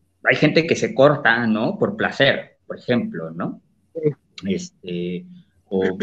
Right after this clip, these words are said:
Speaker 1: cosas así. Pero, pero, este, no, no sé si esto les sea placentero. Yo creo que en realidad, más bien, según lo que yo investigué, es que esa extremidad que quieren, digamos, no tener o no sentir,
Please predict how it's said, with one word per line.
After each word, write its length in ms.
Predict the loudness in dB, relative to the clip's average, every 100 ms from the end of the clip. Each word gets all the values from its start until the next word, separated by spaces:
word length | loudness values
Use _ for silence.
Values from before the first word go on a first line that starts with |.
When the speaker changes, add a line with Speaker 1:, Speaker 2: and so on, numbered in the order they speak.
| 6
Speaker 1:
cosas 280 | 6 4 0
así. 420 | 2 4 2 -2 _ _ 2
Pero, 880 | 6 8 8 6 6 4 2 0 _
pero, 1040 | 0 2 4 4 4 2 2 0 0 0 -2
este, 680 | 0 0 0 -6 _ -2 0
no, 200 | 0 0
no 160 | 4 2
sé 240 | 4 0
si 180 | 4 2
esto 240 | 2 4
les 220 | 2 2 -8 _
sea 240 | 0 2
placentero. 420 | 2 0 2 4
Yo 100 | 6
creo 120 | 6 8
que 100 | 6
en 80 |
realidad, 360 | 6 2 4 4
más 180 | 4 2
bien, 200 | 2 0 -4 -14 _ _ _ _ _ _
según 340 | 2 6 8
lo 120 | 8 6
que 100 | 6
yo 80 |
investigué, 760 | 8 6 4 -2 2 2 0 -2
es 240 | -2 -2 -2
que 220 | 2 2
esa 180 | 2 -2
extremidad 600 | 0 0 2 0 0 0
que 180 | -2 0
quieren, 380 | 0 2 2 0
digamos, 720 | 0 0 0 -2 -6 -12 _
no 240 | 2 2
tener 320 | 4 2 4 2
o 60 |
no 160 | 2 0
sentir, 500 | -2 -4 -2 -4